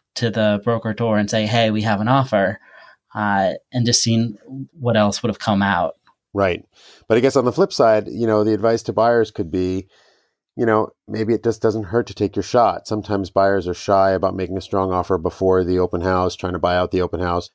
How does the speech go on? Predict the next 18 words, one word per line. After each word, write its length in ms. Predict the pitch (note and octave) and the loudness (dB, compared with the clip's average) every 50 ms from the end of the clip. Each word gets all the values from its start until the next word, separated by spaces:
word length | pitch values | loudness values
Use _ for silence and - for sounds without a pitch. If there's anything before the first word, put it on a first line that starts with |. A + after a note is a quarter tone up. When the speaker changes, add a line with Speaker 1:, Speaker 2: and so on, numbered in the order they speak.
| _ _ | _ _
Speaker 2:
'cause 160 | - F2 D#2 | -8 -2 0
they 100 | F2 F2 | 0 0
feel 260 | - - F#2+ F#2 F2 | 0 2 2 2 4
like, 480 | F2 F2+ F2+ F2+ F2+ F2 - - - - - | 4 4 4 2 2 -2 -4 -8 -16 -8 -4
um, 340 | - F2+ F2 F2 E2+ F2+ - - | -2 0 0 0 0 -2 -6 -10
a 80 | F2+ | -10
good 240 | E2+ D2+ F#2+ G#2+ G#2+ | -2 0 2 2 4
agent, 480 | G2 F2+ F2 E2 - F2+ F#2 G#2+ - - _ - _ - | 2 0 -2 -2 -2 -2 -2 -2 -4 -6 _ -20 _ -10
as 120 | F2 D#2+ - | -10 -8 -8
is 140 | D#2 D2 E2 | -6 -4 -4
often 240 | E2+ F2 - F2+ | -4 -4 -4 -4
the 80 | F2+ F#2+ | -8 -4
case, 260 | - D#3 D3 B2 - | 0 0 0 0 0
is 80 | G2 F2+ | -4 -4
gonna 200 | - F#2+ F2+ E2+ | -4 -4 -4 -2
take 240 | - G2 F#2+ F2+ - | -2 -2 -2 0 0
that 180 | F2+ F2 F2 | 0 2 4
offer 460 | F2 E2+ E2 - - F2 E2 E2 D#2 | 4 2 2 0 -2 -2 -2 -2 -4